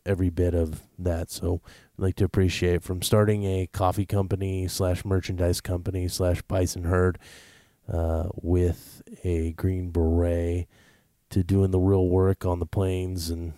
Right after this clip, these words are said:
on the fe-, and in the fields. We truly appreciate him. Thank you, Buster. Uh, I also wanted to say a special thanks to you, the listener, for rating, reviewing, subscribing to the podcast. You are responsible,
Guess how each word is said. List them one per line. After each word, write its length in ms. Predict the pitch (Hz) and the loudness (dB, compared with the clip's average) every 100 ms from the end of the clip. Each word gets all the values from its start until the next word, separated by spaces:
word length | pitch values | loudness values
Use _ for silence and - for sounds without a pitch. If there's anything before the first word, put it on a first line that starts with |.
| - | -10
on 160 | 90 95 | -6 -2
the 80 | 90 | -2
fe-, 260 | 107 98 90 | 0 0 0
and 140 | 92 | 0
in 160 | 98 92 | -2 -2
the 60 | |
fields. 800 | - 107 101 90 90 - - - - - _ | -2 2 4 4 2 -2 -4 -4 -12 -20 _
We 80 | 98 | -4
truly 300 | - 104 92 | 0 2 4
appreciate 580 | 90 - 95 - 87 82 | 2 2 0 0 -2 -2
him. 280 | 85 82 78 _ | -2 -4 -8 _
Thank 220 | 104 101 | -2 0
you, 80 | 90 | 0
Buster. 460 | 85 85 - 87 85 - - - _ - | 2 2 2 -2 -4 -8 -20 -20 _ -2
Uh, 220 | 104 104 | 0 2
I 60 | 117 | 2
also 200 | 143 165 | 4 4
wanted 320 | 151 143 139 | 6 4 2
to 120 | 139 127 | 2 2
say 240 | - 135 | 4 2
a 280 | 127 113 120 | 2 2 0
special 640 | - - - 127 131 143 | 0 -4 -2 0 4 4
thanks 360 | - 117 92 - | 4 0 -2 -4
to 120 | - | -2
you, 360 | 95 92 110 120 | -2 2 4 4
the 140 | 104 | 2
listener, 840 | 87 90 107 - 95 87 80 82 - | 2 2 2 0 -2 -4 -6 -6 -10
for 240 | - - 95 | -10 0 2
rating, 360 | 101 98 98 | 4 2 0
reviewing, 360 | 95 92 92 92 | 0 0 -2 -2
subscribing 580 | - - - 92 90 90 | -8 -6 -2 0 0 -2
to 80 | |
the 20 | 92 | 0
podcast. 540 | 101 101 104 101 - | 0 2 2 0 4
You 140 | 110 | 4
are 100 | 101 | 6
responsible, 840 | 92 95 - - 113 113 107 104 | 4 2 0 2 2 2 2 2